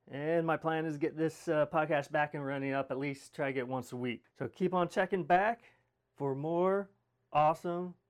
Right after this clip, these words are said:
Guam podcasts. And remember, you can always contact me at info at wander guam dot com, or you can go to wander guam dot com and fill out one of the contact forms,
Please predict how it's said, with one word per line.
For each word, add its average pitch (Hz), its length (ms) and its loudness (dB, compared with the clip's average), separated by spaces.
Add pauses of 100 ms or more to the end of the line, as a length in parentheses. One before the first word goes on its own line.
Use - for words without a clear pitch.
(100)
Guam 147 500 -2 (320)
podcasts. 151 720 0 (220)
And 139 80 -6
remember, 185 320 2
you 151 120 0
can 165 80 0
always 175 280 4
contact 180 440 -2
me 190 200 0
at 123 180 -2
info 190 560 0 (340)
at 135 180 0
wander 156 300 -2
guam 151 420 -2
dot 143 280 2
com, 175 420 -2 (380)
or 135 80 -2
you 143 80 -2
can 147 80 -4
go 156 140 4
to 156 60 0
wander 151 240 -2
guam 151 240 0
dot 151 160 2
com 156 420 -2
and 131 200 -6 (100)
fill 156 120 0
out 139 140 2
one 139 140 -6
of 131 60 -6
the - 60 -18
contact 147 420 -4
forms, 165 520 -6